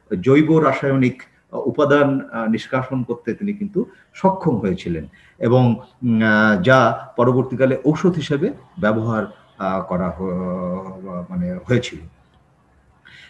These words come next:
আহ, কুদরতি ক্ষুদার আরেকটি গুরুত্বপূর্ণ আবিষ্কার হচ্ছে,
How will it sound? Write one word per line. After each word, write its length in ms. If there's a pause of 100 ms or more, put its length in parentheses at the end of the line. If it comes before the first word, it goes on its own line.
(160)
আহ, 180 (240)
কুদরতি 280
ক্ষুদার 280
আরেকটি 360
গুরুত্বপূর্ণ 800 (160)
আবিষ্কার 480
হচ্ছে, 420